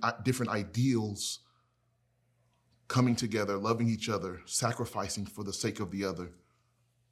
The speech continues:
I pray that it would show them something of what you are like, something, something about the unity that you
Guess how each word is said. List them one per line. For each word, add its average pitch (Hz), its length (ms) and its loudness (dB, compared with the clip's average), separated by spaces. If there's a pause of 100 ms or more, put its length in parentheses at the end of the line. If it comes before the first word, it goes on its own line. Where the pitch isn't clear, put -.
(1400)
I 113 60 -4
pray 117 220 2
that 104 120 2
it 95 80 -2
would 87 100 -6
show 107 260 -2
them 95 280 -4 (1080)
something 104 360 -2
of 90 100 -6
what 95 220 -6
you 117 140 2
are - 80 -2
like, - 340 -14 (1700)
something, 107 420 0
something 107 300 -2
about 98 280 -4
the 92 160 -6
unity 98 380 -2
that 87 260 -8
you 98 200 -6